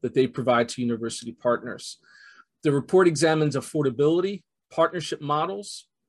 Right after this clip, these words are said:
customer satisfaction, and student outcomes. Reports, uh, reflect positively on Wiley's results, uh, compared to other online providers.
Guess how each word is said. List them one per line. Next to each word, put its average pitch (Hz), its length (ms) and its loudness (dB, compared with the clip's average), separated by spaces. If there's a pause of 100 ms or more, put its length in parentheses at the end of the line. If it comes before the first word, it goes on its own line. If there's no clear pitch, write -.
(120)
customer 156 380 -2
satisfaction, 156 840 0
and 139 120 -2
student 151 340 -2
outcomes. 139 600 -6 (440)
Reports, 160 640 0
uh, 147 160 2
reflect 151 380 -2
positively 170 680 -2
on 147 600 -2
Wiley's 143 560 -2
results, 143 540 -4
uh, 135 200 2
compared 135 360 -4
to 135 80 0
other 127 200 0
online 127 320 -4
providers. 127 540 -6